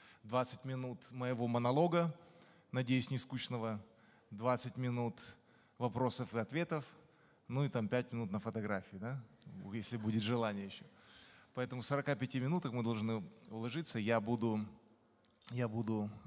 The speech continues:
а, очень откровенен с вами. Вы молодые лидеры,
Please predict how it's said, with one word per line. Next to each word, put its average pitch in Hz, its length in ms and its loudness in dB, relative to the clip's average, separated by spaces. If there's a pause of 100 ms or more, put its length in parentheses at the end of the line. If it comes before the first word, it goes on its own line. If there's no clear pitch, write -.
а, 101 500 -2
очень - 240 -2
откровенен 110 420 -2
с - 100 -8
вами. 85 240 -10 (2250)
Вы 151 100 4
молодые 180 340 6
лидеры, 131 380 0